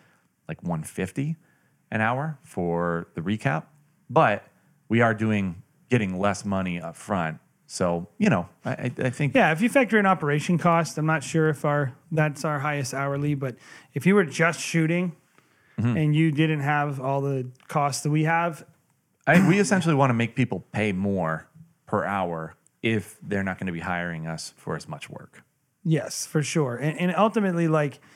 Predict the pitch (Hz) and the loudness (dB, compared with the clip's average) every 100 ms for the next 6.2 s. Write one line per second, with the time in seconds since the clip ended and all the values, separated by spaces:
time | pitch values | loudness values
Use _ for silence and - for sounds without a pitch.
0 | - - _ 165 190 226 190 - 170 165 | -20 -20 _ 0 4 4 2 2 2 2
1 | 160 147 143 147 143 135 131 123 117 147 | 2 0 2 2 0 -2 -4 -6 -4 -4
2 | 131 - 156 98 - - - - - 185 | -4 0 2 2 -2 -12 -20 -14 2 4
3 | 180 185 190 196 254 233 185 185 165 160 | 4 4 2 2 2 2 2 2 2 0
4 | 170 160 156 143 - _ _ 139 151 156 | 2 2 2 -2 -12 _ _ 0 4 4
5 | 147 - 196 - 147 135 139 165 156 - | 2 2 2 2 -2 -2 0 0 0 -2
6 | 147 | -4